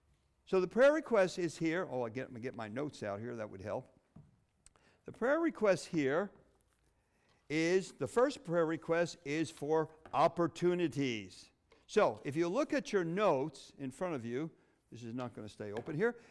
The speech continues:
If you look at your notes in front of you, I want you to notice five simple points, real catchy, real catchy. You can see how clever this is. Be alert, be prepared, be salt, be bold, be prayerful.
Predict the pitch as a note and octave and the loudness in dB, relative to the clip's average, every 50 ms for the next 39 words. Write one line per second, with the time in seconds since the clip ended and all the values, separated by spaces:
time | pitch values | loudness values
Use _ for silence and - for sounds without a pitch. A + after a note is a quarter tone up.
0 | - - - D#3 D3 G#3 C#4 E4 D#4 D4+ C4+ - A#3+ A3 G3+ - - G3+ F3+ F3 | -10 -4 -4 -4 -2 -2 -2 0 2 2 2 4 4 2 2 2 0 0 0 0
1 | F3+ G3 G#3 G#3+ G#3 - G3 F3 D3 - G#3 G#3 G3+ F#3 D#3+ C3 B2+ B2 C3 D3+ | 0 0 0 0 0 -2 -4 -4 -4 -2 -2 0 0 0 -2 -2 -2 0 0 0
2 | E3 - - - - - D3+ D#3 G3 B3 C#4 B3+ - C4+ A#3 A3 G#3 G3 G3 F3+ | -2 -4 -8 -10 -4 -2 -2 0 0 0 0 0 -2 -4 -2 -2 0 0 2 2
3 | D#3+ D#3 D#3+ D#3 - - G3 F3+ F#3 F#3 D#3+ - - A#3 B3 A#3 - A#3+ F#3 - | 2 2 0 -2 -4 0 2 2 2 2 0 -2 -2 -2 -2 -2 -2 -4 -2 0
4 | G3 G3+ E3+ C3+ A#2+ - - C3+ C#3+ F#3 B3 C4 B3+ A#3+ B3+ - G3+ F3+ D#3 - | 0 0 0 0 -2 -4 -8 -8 -4 0 2 2 2 2 0 -2 -2 -2 -2 -2
5 | - A2+ F#2+ - _ _ _ _ _ - F3+ G3 G3 G3 - E3+ C#3 - - G#2+ | -6 -12 -12 -14 _ _ _ _ _ -2 0 0 0 0 0 0 0 0 -4 -8
6 | A2+ D3 G#3+ A#3+ A3+ A#3 - - G3 F3+ C#3+ - - E3+ D3+ B2 A#2+ A#2 G#2+ A2 | -8 -6 -6 -4 -4 -2 2 2 4 4 2 0 0 -2 0 0 -2 -4 -4 -6
7 | G#2+ - - A#2 G2+ G2 - - _ _ - - - - - - B2 F#3+ A#3+ C#4 | -8 -8 -8 -8 -8 -10 -12 -20 _ _ -20 -20 -20 -20 -12 -4 0 4 6 8
8 | D#4 D#4 C4+ G#3 F3+ G3 A3+ A#3+ A#3 - - - _ - C#3 G3+ C4 D4+ - C4 | 8 8 10 10 10 10 8 6 4 0 -16 -20 _ -6 0 4 4 6 6 4
9 | C#4 - C#4 G#3 G3+ F#3+ F#3 G3 G3 F3 D#3 C3+ A#3+ C4+ B3 - - G#3+ G3 F#3 | 2 2 4 4 4 4 4 4 2 0 -2 0 0 0 0 0 2 4 6 6
10 | F#3 F#3+ - D3 C3 G3+ B3 A3 E3+ F#3 F3 E3+ E3+ F3 F3 F3 - - - D#3+ | 6 4 4 0 -2 -2 0 2 6 8 8 8 8 6 4 2 -4 -4 0 0
11 | D#3+ - - D3 C3+ A2 - - F#2 D2+ - | 0 2 2 0 0 0 -2 -6 -10 -16 -16